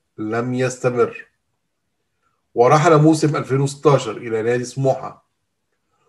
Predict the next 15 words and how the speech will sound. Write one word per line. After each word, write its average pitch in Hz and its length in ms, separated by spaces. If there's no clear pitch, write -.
وبقى 151 460
في 135 80
صفوف 135 320
الفريق 135 560
إلى 123 260
أن 113 80
عادت 139 380
المفاوضات 117 680
من 113 140
جديد 110 500
بين 135 160
الفارس 143 420
الأبيض 117 560
ونظيره 113 480
سموحة، 107 720